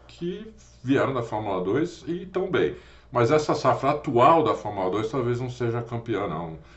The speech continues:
Não se fala de ninguém muito. Eu acho que o último bom lá mesmo foi o Piastri, né? Um cara que ganhou tudo, tudo de cara, Fórmula três, ganhou tudo,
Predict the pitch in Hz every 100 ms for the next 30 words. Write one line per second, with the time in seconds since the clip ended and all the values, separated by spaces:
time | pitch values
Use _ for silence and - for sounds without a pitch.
0 | - 107 110 - - 110 110 92 98 87
1 | 82 98 85 95 110 110 - - - -
2 | - 135 117 123 - 131 127 170 - 131
3 | 92 - 87 113 95 85 85 92 85 87
4 | 98 139 151 170 170 202 104 87 - 120
5 | - - - - _ - - - - -
6 | 85 123 - 69 76 - 85 90 101 104
7 | 107 92 98 98 104 - 107 135 117 107
8 | 87 - - - 101 - 107 113 120 120
9 | - - - - - 113 110 90 - 110
10 | 117 104 85 - 170 - 135 - -